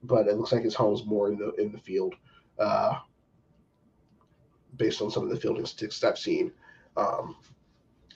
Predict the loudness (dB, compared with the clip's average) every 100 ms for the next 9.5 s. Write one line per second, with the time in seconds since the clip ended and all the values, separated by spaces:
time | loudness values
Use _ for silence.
0 | _ -2 10 12 12 12 10 8 12 12
1 | 12 8 10 12 10 6 6 10 10 12
2 | 10 10 10 10 10 8 2 -2 0 4
3 | 4 2 0 0 0 2 2 2 0 -8
4 | _ -20 -20 -20 -8 0 2 4 2 0
5 | -6 _ _ _ _ _ _ _ _ _
6 | _ _ _ -20 _ 2 4 2 -4 -18
7 | -20 -20 _ _ _ _ 2 4 4 2
8 | 6 8 8 8 12 12 12 8 8 10
9 | 8 6 6 2 -8